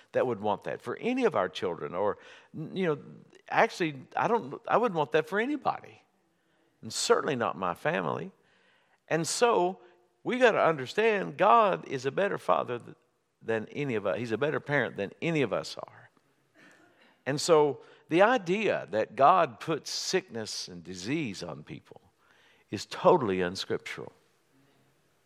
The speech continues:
Let me say something that I've said before, but it's worth repeating, and I'll repeat it again, I'm sure, in the future. But there is nothing God has redeemed you from that He's putting on you.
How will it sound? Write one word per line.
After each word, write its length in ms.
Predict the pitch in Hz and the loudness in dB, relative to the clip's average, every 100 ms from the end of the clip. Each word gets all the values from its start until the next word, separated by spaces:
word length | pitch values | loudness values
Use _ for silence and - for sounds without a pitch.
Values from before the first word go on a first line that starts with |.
| _ _ _ _ _ _ _ _ _ _ _ _ _ _ _ | _ _ _ _ _ _ _ _ _ _ _ _ _ _ _
Let 140 | - 180 | 0 2
me 100 | 170 | 0
say 240 | - 156 | 4 2
something 400 | - 151 139 127 | 2 -2 -2 0
that 140 | 120 | 4
I've 160 | 120 117 | 4 2
said 240 | - 123 | -2 -4
before, 360 | 110 110 135 147 | -4 -10 -6 -4
but 180 | 117 107 | -2 -4
it's 180 | 123 - | -6 -6
worth 300 | 120 135 - | -4 -4 -6
repeating, 500 | 104 123 127 135 71 | -10 -8 -8 -8 -8
and 100 | 98 | -4
I'll 200 | 101 117 | -2 -2
repeat 340 | 123 113 127 | -4 -4 -4
it 140 | 131 120 | -4 -6
again, 260 | 120 127 | -2 0
I'm 140 | 123 120 | 0 -2
sure, 240 | - 131 | -4 -4
in 80 | 139 | -6
the 60 | |
future. 480 | 135 92 - - - _ _ - - - _ - _ _ _ _ _ _ _ _ - | -6 -8 -6 -12 -14 _ _ -20 -20 -20 _ -20 _ _ _ _ _ _ _ _ 0
But 320 | 120 123 - 117 | 2 2 -2 0
there 260 | 139 160 | 4 6
is 180 | 143 113 | 4 0
nothing 540 | 147 190 202 214 202 | 2 2 4 2 2
God 380 | 175 151 151 160 | 0 4 6 6
has 160 | 151 120 | 2 -4
redeemed 500 | 127 117 135 147 143 | -8 -4 -4 -4 -6
you 200 | 127 131 | -6 -8
from 520 | - 123 90 82 95 | -2 0 0 -4 -8
that 180 | 87 85 | -8 -6
He's 180 | 107 104 | -8 -10
putting 420 | - 117 92 85 | -6 -4 -2 -4
on 220 | 87 82 | -4 -4
you. 220 | 82 76 | -6 -6